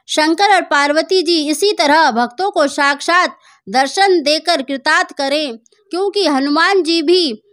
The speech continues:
शंकर जी का ही रुद्र रूप है। इसीलिए प्रदोष व्रत में यानी भौम प्रदोष व्रत के दिन शंकर पार्वती जी का पूजन करने के साथ साथ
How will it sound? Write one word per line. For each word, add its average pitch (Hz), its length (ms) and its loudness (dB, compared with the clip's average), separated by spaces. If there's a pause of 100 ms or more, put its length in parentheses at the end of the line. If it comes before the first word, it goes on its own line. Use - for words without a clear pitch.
(460)
शंकर 320 460 0
जी 277 380 -6
का 320 180 0
ही 320 360 0 (240)
रुद्र 311 300 -6
रूप 294 340 -4
है। 302 300 0 (300)
इसीलिए 370 600 -2
प्रदोष 339 460 -2
व्रत 311 320 -2
में 311 280 0 (240)
यानी 285 340 0
भौम 226 580 0
प्रदोष 320 420 2
व्रत 294 300 -2
के 302 200 0
दिन 262 340 0 (580)
शंकर 349 420 0
पार्वती 311 560 0
जी 294 140 -4
का 302 280 0
पूजन 294 380 -4
करने 302 360 -4
के 311 180 -4
साथ 285 280 0
साथ 285 240 -2